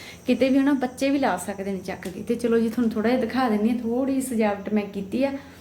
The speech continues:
ਬਾਕੀ ਫਿਰ ਬਾਅਦ ਦੇ ਵਿੱਚ ਦਿਖਾਉਂਗੀ ਤੁਹਾਨੂੰ। ਲਓ ਜੀ ਦੇਖੋ, ਇਸ ਤਰ੍ਹਾਂ ਮੈਂ ਨਵਾਂ ਪਿਆ ਸੀ ਮੇਰੇ ਕੋਲ, ਦੋ ਪਏ ਸੀ ਬੰਧਨ ਵਾਰ, ਇਹ ਮੈਂ ਲਾ ਦਿੱਤਾ। ਇੱਕ ਜਿਹੜਾ ਪੁਰਾਣਾ ਸੀ ਇੱਥੋਂ ਸਾਰਾ ਕੁਛ ਚੱਕਤਾ, ਪੁਰਾਣਾ ਮੈਂ ਇੱਥੇ ਕੁਛ ਵੀ ਨਹੀਂ ਰੱਖਿਆ ਹੈਗਾ, ਠੀਕ ਆ। ਸਾਰਾ ਉੱਪਰੋਂ ਵੀ ਸਾਫ਼ ਕਰਕੇ ਚੰਗੀ ਤਰ੍ਹਾਂ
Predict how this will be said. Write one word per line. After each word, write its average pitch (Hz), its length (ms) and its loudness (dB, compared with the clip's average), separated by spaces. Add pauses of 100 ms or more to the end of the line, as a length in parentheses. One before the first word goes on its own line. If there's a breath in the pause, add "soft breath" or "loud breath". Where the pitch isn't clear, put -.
(320 loud breath)
ਬਾਕੀ 226 380 2
ਫਿਰ 214 140 0
ਬਾਅਦ 180 280 0
ਦੇ 214 60 0
ਵਿੱਚ 208 160 -4
ਦਿਖਾਉਂਗੀ 220 340 -4
ਤੁਹਾਨੂੰ। - 320 -8
ਲਓ 202 180 0
ਜੀ - 240 -8
ਦੇਖੋ, - 340 -6 (520 loud breath)
ਇਸ 220 120 2
ਤਰ੍ਹਾਂ 220 280 2
ਮੈਂ 208 220 2
ਨਵਾਂ 202 360 2
ਪਿਆ 190 240 -2
ਸੀ 185 140 -2
ਮੇਰੇ 185 140 0
ਕੋਲ, 208 220 2
ਦੋ 185 180 2
ਪਏ 185 200 2
ਸੀ 202 160 0
ਬੰਧਨ 196 320 0
ਵਾਰ, 214 320 2 (540 loud breath)
ਇਹ 233 120 4
ਮੈਂ 247 160 2
ਲਾ 220 220 4
ਦਿੱਤਾ। 185 240 -2
ਇੱਕ 254 200 -4
ਜਿਹੜਾ 254 280 0
ਪੁਰਾਣਾ 214 320 0
ਸੀ 214 120 -2
ਇੱਥੋਂ 220 200 -2
ਸਾਰਾ 226 180 2
ਕੁਛ 240 180 -2
ਚੱਕਤਾ, 214 340 -2
ਪੁਰਾਣਾ 214 260 0
ਮੈਂ 214 140 4
ਇੱਥੇ 226 120 -4
ਕੁਛ 214 280 -2
ਵੀ 240 180 2
ਨਹੀਂ 226 140 4
ਰੱਖਿਆ 208 300 0
ਹੈਗਾ, 226 300 2 (460 loud breath)
ਠੀਕ 247 200 0
ਆ। 262 60 2
ਸਾਰਾ 254 300 0
ਉੱਪਰੋਂ 226 340 2
ਵੀ 220 100 2
ਸਾਫ਼ 220 340 -2
ਕਰਕੇ 208 320 0
ਚੰਗੀ 196 320 -2
ਤਰ੍ਹਾਂ 214 260 -2